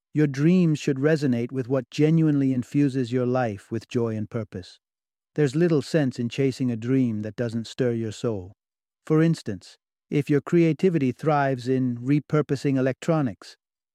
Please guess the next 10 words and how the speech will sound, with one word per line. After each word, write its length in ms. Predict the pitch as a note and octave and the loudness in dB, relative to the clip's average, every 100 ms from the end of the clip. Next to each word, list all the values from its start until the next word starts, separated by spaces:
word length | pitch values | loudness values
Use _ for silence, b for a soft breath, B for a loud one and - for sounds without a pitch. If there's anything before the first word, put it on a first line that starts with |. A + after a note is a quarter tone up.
| _ _ | _ _
venture 400 | - D3+ D3+ D#3 | 0 2 2 2
into 200 | C#3+ C#3+ | 2 2
the 120 | C#3 | -2
tech 340 | - F3 D#3+ - | 0 -2 -2 0
realm 320 | A#2+ G#2+ G#2+ | -2 -2 -4
with 180 | B2 B2+ | -6 -2
a 120 | B2 | -2
unique 420 | B2+ C3+ C#3+ D#3 _ | 0 2 2 0 _
proposition. 800 | D3+ C3+ D3 B2+ C#3 - F#2+ G#2+ _ _ _ _ _ - | -2 -2 -2 -2 -6 -8 -16 -18 _ _ _ _ _ -2
Or, 360 | D3+ D#3+ E3+ | 2 2 2